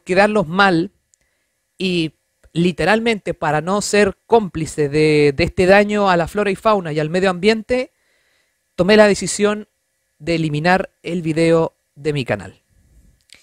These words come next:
No me importa por la cantidad de visitas, que en total son cinco mil,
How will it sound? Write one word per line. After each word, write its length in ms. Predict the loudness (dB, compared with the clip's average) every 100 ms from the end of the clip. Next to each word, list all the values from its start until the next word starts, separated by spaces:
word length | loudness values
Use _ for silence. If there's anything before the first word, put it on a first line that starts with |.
| _ _ _ _ _ _ _ _
No 180 | -2 2
me 60 |
importa 840 | 2 0 -2 -2 0 4 6 4 2
por 120 | 0
la 120 | 2 2
cantidad 420 | -2 -4 0 2
de 240 | 2 0
visitas, 500 | 0 -4 -4 -2 -4
que 200 | -4 -4
en 220 | -4 -6
total 320 | -10 0 0 2
son 200 | -4 -4
cinco 320 | -10 -8 -4
mil, 300 | -2 -2